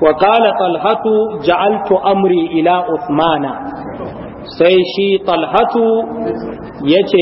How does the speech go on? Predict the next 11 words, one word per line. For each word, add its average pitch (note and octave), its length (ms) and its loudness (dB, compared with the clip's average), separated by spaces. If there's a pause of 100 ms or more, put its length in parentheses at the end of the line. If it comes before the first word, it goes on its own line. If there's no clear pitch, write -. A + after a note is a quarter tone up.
"Ni F#3 160 2
na G3+ 320 -2
janye G3 420 0
wa F3 640 0
Sayyidina E3+ 640 2
Usman." D3 500 0 (1000)
Wa C#3+ 160 2
qala G3+ 400 4
Sa'adun, G3+ 480 -2
shi A3+ 240 -2
wancan A#3 400 0